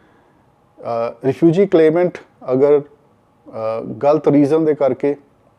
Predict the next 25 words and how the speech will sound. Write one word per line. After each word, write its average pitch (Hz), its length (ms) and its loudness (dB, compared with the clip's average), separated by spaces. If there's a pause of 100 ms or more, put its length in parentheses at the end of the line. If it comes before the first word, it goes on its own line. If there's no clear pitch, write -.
(560)
ਤੁਸੀਂ 127 240 -4
ਰਿਫਿਊਜੀ 127 420 -2
ਅਪਲਾਈ 123 300 -2
ਕਰਦੇ 123 380 -2
ਆ 185 100 -2 (600)
ਤੇ 127 300 0 (220)
ਕੈਨੇਡਾ 123 320 -2
ਦੀ 135 120 0
ਸਰਕਾਰ 117 400 -4
ਜਿਹੜੀ 120 260 -4
ਹੈਗੀ 117 200 -4
right 156 340 -2
away 139 120 0
ਤੁਹਾਨੂੰ 120 380 -8 (320)
ਤੁਹਾਡਾ 107 320 -8
ਰਿਫਿਊਜੀ 131 400 -4
ਕਲੇਮੈਂਟ 117 380 -4
ਜਿਹੜਾ 113 160 -4
ਕੈਂਸਲ 117 440 -10
ਕਰਕੇ 131 460 -4 (680)
ਤੇ 110 440 -6 (440)
ਡਿਪੋਰਟੇਸ਼ਨ 127 600 -2
ਜਿਹੜੀ 113 200 -6
ਹੈਗੀ 110 240 -6
ਆ, 127 80 -8